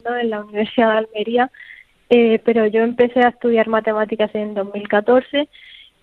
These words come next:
Y, y estamos en una clase que creo que el cincuenta por ciento éramos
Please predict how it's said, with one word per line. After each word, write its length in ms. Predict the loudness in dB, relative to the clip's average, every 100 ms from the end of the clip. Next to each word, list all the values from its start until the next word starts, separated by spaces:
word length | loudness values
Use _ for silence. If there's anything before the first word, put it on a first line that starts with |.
| 2
Y, 600 | 6 6 6 4 2 -2
y 100 | 0
estamos 460 | 0 2 0 0 -2
en 100 | -4
una 200 | 0 0
clase 340 | 2 0 0
que 160 | -2 0
creo 160 | 0 2
que 100 | 2
el 140 | 2
cincuenta 400 | -2 -2 0 0
por 200 | 0 0
ciento 260 | -4 -6 -2
éramos 300 | -2 -2